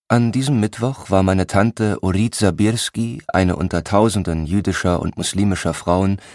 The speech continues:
die sich ganz in Weiß gekleidet am Strand von Neve Midbar am Toten Meer versammelt hatten.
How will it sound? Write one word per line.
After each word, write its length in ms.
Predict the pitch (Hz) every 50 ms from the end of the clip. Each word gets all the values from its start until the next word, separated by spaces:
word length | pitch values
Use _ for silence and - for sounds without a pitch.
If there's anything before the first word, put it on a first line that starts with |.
| - - _ _ _ _ _ - -
die 40 | 113
sich 280 | 98 113 104 - -
ganz 300 | - 107 113 139 - -
in 180 | - 110 101 82
Weiß 300 | 92 95 110 117 - -
gekleidet 680 | 107 - - 98 92 95 104 107 123 120 - - -
am 100 | 98 92
Strand 480 | - - - 92 92 98 104 113 107 -
von 280 | - - 92 87 87 90
Neve 280 | 98 110 101 101 98
Midbar 760 | 87 92 104 110 - - - 90 92 92 95 95 101 - -
am 180 | - 85 80 -
Toten 380 | - 107 107 98 - - 87 87
Meer 200 | 92 92 87 80
versammelt 540 | - 87 78 76 82 78 73 - - -
hatten. 280 | - - - - -